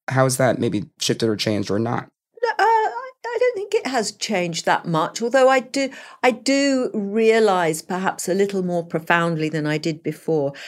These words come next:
Speaker 2: how immensely hard the Queen worked. I mean, that woman really put in the hours. She saw it as her God-given job, and she was not going to waver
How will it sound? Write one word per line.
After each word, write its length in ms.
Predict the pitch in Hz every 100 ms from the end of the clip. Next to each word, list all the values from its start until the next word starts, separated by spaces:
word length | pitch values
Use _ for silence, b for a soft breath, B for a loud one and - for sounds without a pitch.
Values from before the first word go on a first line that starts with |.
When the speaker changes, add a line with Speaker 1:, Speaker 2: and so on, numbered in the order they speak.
| B
Speaker 2:
how 240 | - 185
immensely 800 | 175 175 190 202 170 160 - 143
hard 360 | 143 143 135 131
the 80 | 147
Queen 500 | - 139 123 131 123 _ _ -
worked. 580 | 139 104 - - - - _ _ b b b b
I 80 | 156
mean, 220 | 165 165
that 260 | 175 185 -
woman 300 | 156 139 139
really 500 | 143 143 135 131 - _ _ _ _
put 240 | - - -
in 120 | 131
the 140 | 131
hours. 640 | 127 123 117 117 117 - - B B B B _ _ -
She 220 | - 175
saw 360 | 151 - 175 180
it 140 | 185 185
as 200 | 156 151
her 220 | 151 147
God-given 960 | 143 - 160 156 - 160 147 135 135 135 _ _ _ _ _ _ _ _ _
job, 420 | - 151 143 226 - _ _ _ _ _ _ _ _ _
and 320 | - 190 160 -
she 200 | - 196
was 220 | 175 165
not 460 | 185 185 196 - -
going 260 | 175 170
to 140 | 170 156
waver 540 | 151 143 143 98 -